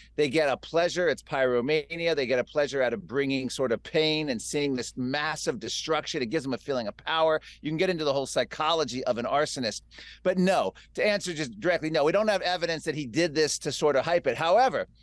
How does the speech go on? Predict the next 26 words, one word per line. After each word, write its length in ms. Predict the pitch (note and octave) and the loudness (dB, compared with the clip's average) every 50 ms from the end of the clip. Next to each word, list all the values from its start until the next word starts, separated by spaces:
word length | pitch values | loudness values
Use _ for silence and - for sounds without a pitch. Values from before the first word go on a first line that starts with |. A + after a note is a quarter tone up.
| - _ - _ - _ _ | -20 _ -20 _ -20 _ _
it 140 | G3+ F#3+ D#3 | 0 2 2
does 240 | F#3 G#3 A#3 G3 F#3 | 2 2 2 0 0
make 240 | G3 G3+ F#3 - | 0 0 0 -2
you 100 | F3 F3+ | -4 -6
wonder. 440 | E3 F3 A#3+ D4 D4+ B3 D#3+ C3 A#2 | -2 2 4 4 4 2 0 -2 -2
I 40 | B2+ | -2
mean, 180 | C#3 D3+ D3+ D#3+ | -4 -4 -6 -8
if 120 | D#3 - | -8 -8
you 80 | F3 D#3+ | -8 -6
think 240 | - - A3 G#3+ | -2 -2 0 0
of 80 | G#3 G3 | 0 -2
someone, 420 | - - G3+ F#3+ F#3 F3+ E3+ E3 | 2 2 2 2 4 2 2 2
you 120 | D#3+ D#3+ D3+ | 2 2 4
know, 140 | C#3+ C#3 B2+ - - - - _ - A2+ F#2+ - - | 4 2 0 -2 -10 -20 -20 _ -20 -20 -20 -4 0
it, 240 | F#3 E3 C#3+ C3 | 0 0 0 -2
say, 260 | - - F3+ F3 E3+ E3+ | 0 0 2 2 2 0
say 220 | - - G3 F#3+ | 0 0 0 0
someone 260 | - - G3+ F#3 E3+ | 0 0 -2 -2 -2
sabotages 840 | C#3+ - - - F3+ E3 E3+ F3 E3+ - E3+ D#3 D3 C#3+ C3 C#3+ A2+ | -4 -4 -2 -2 -2 0 0 0 -2 0 0 0 0 0 -2 -2 -2
a 60 | C3 A#2+ | -4 -4
dam 420 | G#2+ G#2 C3+ D3 D#3+ D#3+ C#3+ A#2 | -4 -2 0 2 2 2 2 0
and 140 | A2 A2 G#2 | -2 -4 -6
creates 360 | - - - D3+ C#3+ C#3+ - | -8 -4 0 0 2 2 0
a 60 | D3 B2+ | -2 -4
great 320 | A2 C3+ D3+ D3+ D3+ D3 | -2 0 2 2 2 0
flood, 640 | - - - - E3+ G#3+ A#3 G3 A#2+ F#2+ F#2 E2 | -4 -14 -16 -6 0 2 2 2 2 0 -4 -6